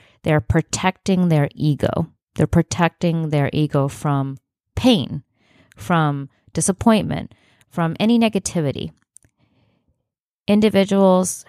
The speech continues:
who have a narcissistic personality disorder gen-, te-, generally tend to be pretty unhappy and disappointed when they're not given special attention or favors or work,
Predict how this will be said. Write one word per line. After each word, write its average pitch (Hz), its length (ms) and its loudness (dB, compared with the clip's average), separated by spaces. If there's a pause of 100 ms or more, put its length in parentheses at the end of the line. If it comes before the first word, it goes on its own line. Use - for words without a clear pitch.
who 180 120 -2
have 175 680 0 (500)
a 175 120 2
narcissistic 165 680 -2
personality 156 720 0
disorder 156 640 -2 (720)
gen-, 180 400 0
te-, - 260 0
generally 233 380 4
tend 220 240 0
to 196 60 -2
be 190 180 0
pretty 180 280 0
unhappy 156 720 -2 (400)
and 156 340 0
disappointed 170 840 -2 (400)
when 156 400 2
they're 156 220 2
not 185 400 0
given 139 440 -2 (240)
special 151 520 -2
attention 143 880 -4
or 151 160 0
favors 139 840 -2
or 156 160 2
work, - 640 -2